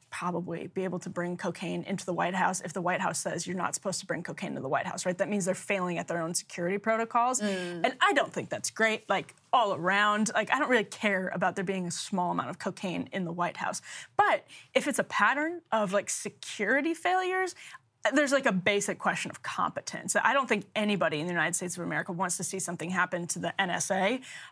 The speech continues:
Speaker 1: um, or to the president, or to anybody in the White House. And that's, like, bad, period. I mean, it's bad for the individual and the families involved, but it's also bad for the country. It makes us look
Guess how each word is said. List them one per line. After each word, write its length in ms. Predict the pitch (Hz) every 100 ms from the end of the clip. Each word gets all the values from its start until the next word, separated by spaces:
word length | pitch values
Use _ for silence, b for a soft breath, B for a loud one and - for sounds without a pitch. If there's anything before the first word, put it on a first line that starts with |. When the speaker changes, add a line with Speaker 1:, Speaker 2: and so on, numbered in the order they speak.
| -
Speaker 1:
um, 400 | 185 180 180 -
or 300 | 202 196 180
to 160 | 180 170
the 60 |
president, 560 | - - 185 240 277 294
or 120 | 202
to 160 | 202 214
anybody 480 | 208 214 196 185 165
in 140 | 202
the 80 | 175
White 240 | 170 185
House. 380 | 185 151 - - -
And 320 | 190 175 170 - _ -
that's, 220 | 208 226
like, 100 | 208 185 -
bad, 580 | 190 202 185 180 165 -
period. 460 | - 262 107 117
I 40 | 170
mean, 180 | 185
it's 140 | 170 -
bad 280 | - 190 196
for 120 | 208
the 100 | 185
individual 400 | 180 175 185 190
and 100 | 180
the 60 |
families 320 | 170 185 190 175
involved, 380 | 170 196 190
but 60 | 175
it's 100 | -
also 180 | 214 240
bad 260 | - 180
for 60 | -
the 80 | -
country. 300 | - 240 -
It 60 |
makes 200 | 185 190
us 140 | 202 -
look 340 | 175 214 -